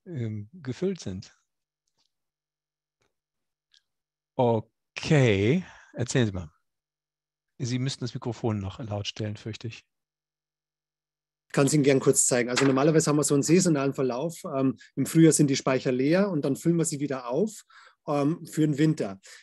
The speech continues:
Speaker 2: Jetzt hat halt Gazprom, die ungefähr zwanzig Prozent der Speicher haben, unter anderem halt Reden, Jingum, äh, Katharina und einmal auch in Österreich,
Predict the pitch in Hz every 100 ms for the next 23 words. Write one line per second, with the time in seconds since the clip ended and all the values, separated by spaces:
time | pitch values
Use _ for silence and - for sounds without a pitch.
0 | _ 135 - 151 135 135 - 175 208 -
1 | 139 143 143 147 143 143 139 - 147 160
2 | 151 135 - 151 160 117 139 151 147 110
3 | 120 143 131 135 120 139 131 127 127 123
4 | 120 135 143 131 117 139 135 139 135 123
5 | - - - _ - 135 131 127 131 135
6 | 135 135 120 131 123 120 127 143 160 127
7 | 113 135